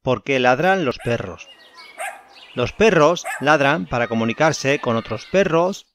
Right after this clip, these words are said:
con otros animales o con las personas. Cuando están contentos, cuando algo les pone alerta, les asusta o están nerviosos, cuando se sienten solos, para saludar, para comunicarse la distancia, etcétera.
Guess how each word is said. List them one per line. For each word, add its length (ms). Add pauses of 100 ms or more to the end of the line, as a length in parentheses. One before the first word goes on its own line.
(160)
con 180
otros 360
animales 760 (220)
o 120
con 120
las 120
personas. 640 (680)
Cuando 200
están 220
contentos, 840 (200)
cuando 300
algo 160
les 140
pone 440
alerta, 720 (280)
les 200
asusta 720 (140)
o 80
están 260
nerviosos, 840 (260)
cuando 240
se 120
sienten 420
solos, 600 (380)
para 220
saludar, 840 (200)
para 220
comunicarse 560
la 120
distancia, 800
etcétera. 600